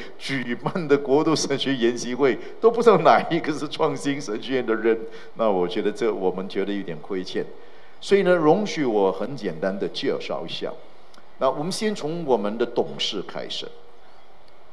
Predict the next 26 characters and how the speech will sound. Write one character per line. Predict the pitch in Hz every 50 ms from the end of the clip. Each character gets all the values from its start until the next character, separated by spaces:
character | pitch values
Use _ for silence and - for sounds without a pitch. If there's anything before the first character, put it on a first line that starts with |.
| - -
我 | - 117
们 | 147 175 180
感 | 156 139 131
谢 | 120 - 180 160
主， | - 139 135 120
我 | 117
们 | 117 120 120 131 139
的 | 135 135
董 | - - 127 107 104 104
事 | - - - - - 156
会 | 139 - - 156 143 131
非 | 101 - - - 156 160 160
常 | 147 - 110 101 107 113 - -
关 | - 156 139 - 143 143
注 | - - 143 117 - - - - - - - - -
这 | - 127 113
次 | - - -
大 | - - 101 82 -
会， | - - 90 - - - - - - - - - - - - - - - -
所 | - - - 117
以 | - - 208 98 - - - - - - -
董 | - 110 101 98 98
事 | - - - 151 139 127
会 | - - 151 139 120 107
的 | - 135
主 | - - - - 101